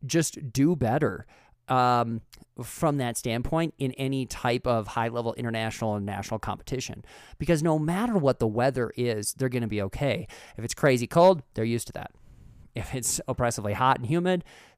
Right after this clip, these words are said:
they're used to that too. And if it's at altitude, well, they, all they gotta do is fly out to altitude day before. No, they're not used to it from a pacing perspective,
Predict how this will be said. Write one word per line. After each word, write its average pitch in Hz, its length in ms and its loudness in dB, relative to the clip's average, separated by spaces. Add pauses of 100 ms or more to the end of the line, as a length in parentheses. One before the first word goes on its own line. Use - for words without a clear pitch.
they're 101 160 -4
used 101 240 -6
to 120 60 -4
that 113 200 -2
too. 151 220 -4 (520)
And 120 300 -2
if 135 180 -4
it's 143 140 0
at 127 180 0
altitude, 127 800 -2 (300)
well, 139 380 4
they, 147 560 0 (100)
all 139 100 2
they 160 80 -4
gotta 139 160 4
do 170 180 2
is 135 140 2
fly 139 320 0
out 131 120 2
to - 100 -2
altitude 131 500 -2
day 127 200 0
before. 117 560 4 (260)
No, 156 260 2
they're 151 100 2
not 170 180 0
used 160 200 -4
to 156 60 -2
it - 80 -4
from 131 120 -4
a 117 80 -4
pacing 139 540 -4
perspective, - 560 -8